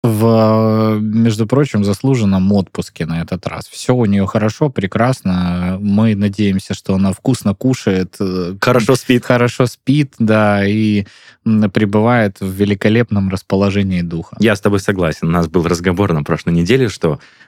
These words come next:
Speaker 2: м, Дашенька выбирала, возможно, приедет к нам на запись на отпуске, возможно, мы попишемся. И я так думаю, то, что отдых и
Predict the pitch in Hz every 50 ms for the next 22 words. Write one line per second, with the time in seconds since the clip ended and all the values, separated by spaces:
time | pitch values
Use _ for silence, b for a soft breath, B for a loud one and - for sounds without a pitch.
0 | B B B 85 - 78 80 85 98 107 98 - 101 87 - 90 87 95 90 107
1 | 113 117 107 95 87 85 90 92 104 110 101 98 92 85 - 90 98 95 87 90
2 | - - - 131 147 147 135 123 110 113 113 110 - 98 - - 95 90 98 98
3 | 92 - - 87 - - - 85 80 85 80 90 95 92 87 82 - 85 87 -
4 | - 85 - - 127 123 - 113 95 - - 85 76 87 95 110 98 - 92 80
5 | 87 90 120 147 139 110 95 90 82 - - 82 - - - - 82 78 - b
6 | b b b b b b b b _ _ _ _ - 98 117 120 101 - - -
7 | - - - - - - 85 82 82 82 80 78 76 76